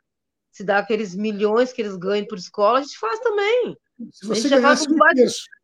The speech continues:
Speaker 2: se, se você ganhasse um terço do que ganha uma escola do Rio de Janeiro, você já faria o maior desfile da história de Porto Alegre, né?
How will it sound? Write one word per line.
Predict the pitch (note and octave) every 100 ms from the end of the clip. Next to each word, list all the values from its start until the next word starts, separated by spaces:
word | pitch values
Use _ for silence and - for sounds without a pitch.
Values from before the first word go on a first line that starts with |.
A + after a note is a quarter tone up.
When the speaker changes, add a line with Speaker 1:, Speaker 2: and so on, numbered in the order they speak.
| _ _
Speaker 2:
se, | - - - F#3 -
se | - G#3
você | -
ganhasse | B3+ B3+ C4 D#4
um |
terço | D4+ C4 B3
do | A#3
que | F#3+
ganha | F3 G#3
uma | G3+
escola | - G3+ F#3
do |
Rio | D#3 D#3
de |
Janeiro, | D#3+ D#3+ F#3
você | G#3+ B3+
já | A#3
faria | A#3 G#3 F#3+ A3+
o |
maior | G3+ G3+ A#3
desfile | A3+ - A#3
da | A#3
história | - A3 G#3+
de |
Porto | G#3+ A3+
Alegre, | G#3+ F#3+ F3+ C#3+
né? | B2+